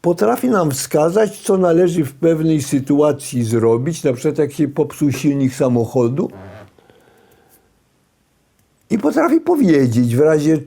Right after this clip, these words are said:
czego, dlaczego, uzasadnić to. Ekspert swoje orzeczenia uzasadnia.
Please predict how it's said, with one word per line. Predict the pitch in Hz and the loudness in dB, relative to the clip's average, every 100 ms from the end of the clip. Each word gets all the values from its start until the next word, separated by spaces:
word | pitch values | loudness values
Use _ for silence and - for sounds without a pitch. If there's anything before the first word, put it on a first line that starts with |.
| - | -12
czego, | - 160 123 127 196 | -4 0 2 2 2
dlaczego, | 160 170 160 - 160 165 180 | 2 0 0 0 0 0 -2
uzasadnić | 196 190 226 208 151 101 98 107 - - | 0 2 2 2 2 0 -4 -12 -12 -16
to. | - 95 101 _ _ _ _ _ _ _ _ _ _ _ _ _ _ _ _ _ _ _ _ _ _ - | -16 -18 -18 _ _ _ _ _ _ _ _ _ _ _ _ _ _ _ _ _ _ _ _ _ _ -4
Ekspert | 160 139 - - 196 202 | 0 0 -4 -4 -2 -2
swoje | - - - 127 127 151 175 208 - _ - | -4 -14 -2 0 2 2 0 -2 -8 _ -10
orzeczenia | 139 143 135 120 - 117 147 | -6 -4 -6 -6 -6 -4 -2
uzasadnia. | 170 165 - - - 127 104 98 - 107 110 | -4 -4 -6 -8 -10 -14 -16 -18 -18 -20 -18